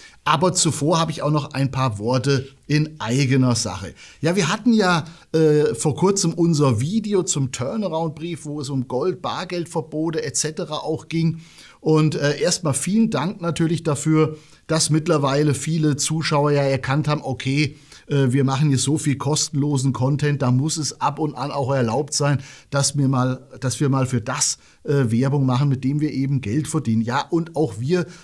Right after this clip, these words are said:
müssen und wollen Geld verdienen, damit wir natürlich auch in Zukunft Ihnen nach wie vor viel kostenlosen Content hier auf Aktienlust T V natürlich präsentieren können. Ja, und das machen wir hauptsächlich mit unseren Börsenbriefen.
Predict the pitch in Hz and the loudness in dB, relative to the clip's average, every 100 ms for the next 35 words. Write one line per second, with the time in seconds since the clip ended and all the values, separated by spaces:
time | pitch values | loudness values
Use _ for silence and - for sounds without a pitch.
0 | - 131 185 - 202 202 160 107 113 160 | -2 2 2 2 -2 -2 -4 0 0 2
1 | 175 165 120 160 - 165 160 165 156 135 | 0 0 -2 -2 -2 -4 0 0 2 2
2 | 156 - 165 156 156 151 139 139 - 156 | 0 -4 -4 -2 0 0 0 0 -2 -2
3 | 156 156 151 - - - - 170 156 151 | 0 0 0 -6 -20 -16 -2 2 4 4
4 | 139 - - 120 135 135 127 131 135 135 | 2 -2 -2 0 2 0 0 0 0 0
5 | 131 - 165 175 165 - 147 143 - 139 | 0 -2 -4 -2 -2 -2 -2 -2 -2 -2
6 | 147 127 127 - 127 131 135 135 131 - | 0 0 0 0 0 0 0 0 -2 -8
7 | - - 139 135 120 - - 127 131 - | -20 -4 2 2 2 -4 -10 -2 -2 -2
8 | - 131 - - 147 131 131 - 131 123 | -4 -4 -4 -2 2 2 2 0 0 0
9 | 120 120 131 120 123 123 117 - - - | 0 0 0 2 2 2 2 -4 -12 -2
10 | 120 117 127 123 139 160 156 156 127 107 | 0 2 2 0 0 2 2 0 0 2
11 | 120 156 - 185 196 - 143 160 180 180 | 2 0 0 0 0 0 -2 -4 -2 0
12 | 131 175 - 170 165 170 - 170 170 165 | 0 -2 -4 -8 -6 -6 -6 -8 -6 -4
13 | 156 147 135 120 151 165 156 123 127 123 | -2 0 0 0 0 0 -2 0 2 2
14 | 135 | 0